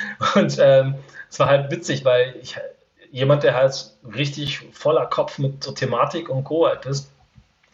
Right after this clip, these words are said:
hat das dann sozusagen realisiert und das fand ich ein bisschen witzig. Und in dem Sinne,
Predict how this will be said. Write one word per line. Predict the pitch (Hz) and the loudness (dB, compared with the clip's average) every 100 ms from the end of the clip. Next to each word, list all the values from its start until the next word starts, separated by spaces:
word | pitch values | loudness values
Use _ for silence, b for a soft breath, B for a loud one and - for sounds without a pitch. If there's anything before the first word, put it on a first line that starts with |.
| - | -16
hat | - 110 | -2 2
das | 135 | 2
dann | - 135 | 2 0
sozusagen | 110 - 131 | -4 -4 -4
realisiert | 120 123 113 113 135 143 | 0 0 0 -2 -4 -4
und | 113 | -6
das | - | -6
fand | 120 | -6
ich | 123 - | -6 -6
ein | |
bisschen | 117 - 127 | -6 -6 -4
witzig. | 139 131 143 - B B B - | -4 -4 -4 -4 B B B 2
Und | 123 120 107 | 2 2 -4
in | - - 123 | -10 -4 0
dem | 123 135 123 | 2 2 4
Sinne, | 123 123 123 | 2 4 2